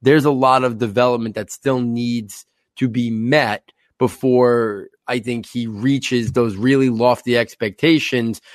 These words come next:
that, that, that many have for him because of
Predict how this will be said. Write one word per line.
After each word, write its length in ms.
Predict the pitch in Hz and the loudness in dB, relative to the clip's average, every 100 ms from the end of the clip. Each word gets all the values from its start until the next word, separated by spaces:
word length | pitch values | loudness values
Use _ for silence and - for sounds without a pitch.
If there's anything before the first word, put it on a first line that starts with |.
| _ | _
that, 240 | - 120 - | -2 -2 -4
that, 300 | 131 120 113 _ | -4 0 0 _
that 220 | 120 117 _ _ | -2 -2 _ _
many 340 | 131 123 123 113 | -2 0 0 -2
have 400 | - 156 190 - | -2 0 0 -2
for 140 | 120 | -6
him 400 | 98 110 110 113 _ _ _ | -4 -6 -4 -8 _ _ _
because 920 | 120 127 - - 170 190 135 120 113 - | -2 -2 -4 -2 4 6 4 2 -2 -8
of 200 | 127 | -10